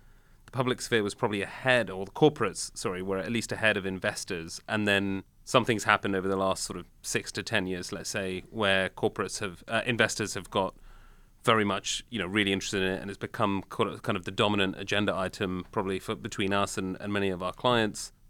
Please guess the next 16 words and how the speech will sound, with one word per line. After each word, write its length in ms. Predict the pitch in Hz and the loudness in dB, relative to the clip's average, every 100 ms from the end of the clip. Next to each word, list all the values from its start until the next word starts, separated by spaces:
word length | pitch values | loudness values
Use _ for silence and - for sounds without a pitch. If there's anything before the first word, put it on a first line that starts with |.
| - | -10
Do 120 | 127 | 0
you 120 | 170 185 | 2 2
think 380 | - 143 123 | 2 2 2
that 140 | - - | -4 -6
the 80 | 113 | -4
private 320 | 117 107 104 | -2 -2 -2
sector 580 | - 95 - 107 98 95 | -4 -4 -4 -4 -4 -6
is 300 | 107 101 92 | -4 -4 -4
doing 440 | - 101 101 95 95 - _ _ | -2 -2 0 -2 -4 -12 _ _
enough 360 | - 101 101 - | -2 2 2 0
in 100 | 101 | -2
this 120 | 98 | -2
space? 340 | - 104 107 - | -2 -2 -2 0
You 60 | |
know, 100 | 110 | 0
I 100 | 101 | 0